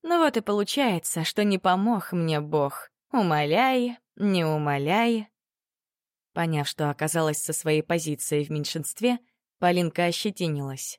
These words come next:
«А ты не думала, что Ванька все-таки виноват? Вот и не вступился Господь за него». Я ожидала, что Машка сейчас вспылит,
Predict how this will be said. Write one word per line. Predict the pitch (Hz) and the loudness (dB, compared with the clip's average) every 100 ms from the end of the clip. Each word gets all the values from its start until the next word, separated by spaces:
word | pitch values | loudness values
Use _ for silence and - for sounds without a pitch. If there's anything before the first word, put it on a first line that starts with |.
| _ _ _ _ _ _ _ - | _ _ _ _ _ _ _ 0
«А | 156 | 0
ты | 156 190 | 2 2
не | 196 | 2
думала, | 202 302 247 175 160 | 2 4 4 4 2
что | - 196 | 2 4
Ванька | 196 190 165 165 | 4 4 2 0
все-таки | 185 170 175 202 | 0 0 0 0
виноват? | 190 208 214 151 120 - _ _ _ - | 2 2 4 2 -2 -12 _ _ _ 2
Вот | 185 294 | 4 4
и | 302 | 0
не | 302 | -2
вступился | - 277 190 240 285 | -2 0 0 2 2
Господь | 262 269 - 156 | 2 2 2 2
за | 165 | 2
него». | 180 175 156 143 - _ _ _ _ _ _ _ - | 2 4 4 2 -6 _ _ _ _ _ _ _ -6
Я | 165 151 | -2 0
ожидала, | 143 156 156 147 143 | -2 0 0 0 -2
что | - 165 | -2 0
Машка | 160 - 143 | 0 -2 -6
сейчас | 156 - 151 - | -6 -4 -4 -4
вспылит, | - - 156 151 175 214 | -6 -4 -2 0 0 -4